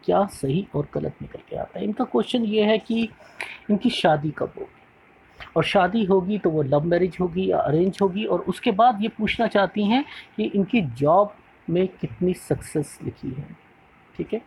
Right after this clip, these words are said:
तो ये भी बताएंगे और सबसे पहले इनका मूलांक देख लेते हैं। इनका मूलांक जो निकल के आया है वह एक है। किसी का, किसी व्यक्ति का मूलांक अगर एक होता है तो उसका ruling planet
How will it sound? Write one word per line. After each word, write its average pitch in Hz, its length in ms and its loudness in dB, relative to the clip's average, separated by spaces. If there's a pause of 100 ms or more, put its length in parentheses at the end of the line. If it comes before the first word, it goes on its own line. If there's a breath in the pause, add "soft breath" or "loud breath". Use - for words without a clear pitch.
(580 loud breath)
तो 220 60 2
ये 196 200 2
भी 294 100 4
बताएंगे 269 460 4
और 339 120 6
सबसे 196 320 0
पहले 175 240 2
इनका 160 220 2
मूलांक 156 460 4
देख 254 200 2
लेते 269 180 2
हैं। 320 60 4
इनका 208 160 2
मूलांक 175 380 2
जो 262 120 2
निकल 233 240 2
के 233 120 0
आया 247 220 6
है 269 80 4
वह 220 280 2
एक 202 280 4
है। 143 100 2
किसी 302 320 2 (160)
का, 254 260 6 (340)
किसी 202 220 0
व्यक्ति 160 320 0
का 190 120 2
मूलांक 165 460 2
अगर 214 160 2
एक 226 180 2
होता 233 200 2
है 277 80 6
तो 262 120 2
उसका 175 220 0
ruling 190 320 4
planet 294 400 4